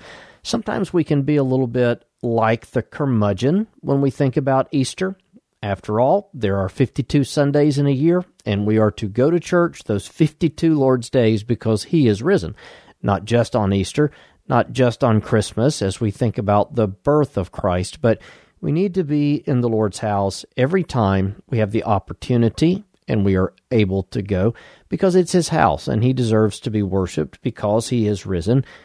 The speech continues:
He's risen the other fifty-one Sundays of the year. And while that is true, we do need to worship him each and every day of the week and certainly every Lord's Day.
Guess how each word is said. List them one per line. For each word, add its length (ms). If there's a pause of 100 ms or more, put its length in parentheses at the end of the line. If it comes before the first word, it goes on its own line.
He's 260
risen 380
the 160
other 240
fifty-one 720
Sundays 500
of 220
the 100
year. 460 (240)
And 260
while 380
that 500
is 320
true, 380
we 180
do 220
need 140
to 60
worship 360
him 180
each 220
and 80
every 240
day 160
of 100
the 80
week 320
and 140
certainly 460
every 180
Lord's 380
Day. 400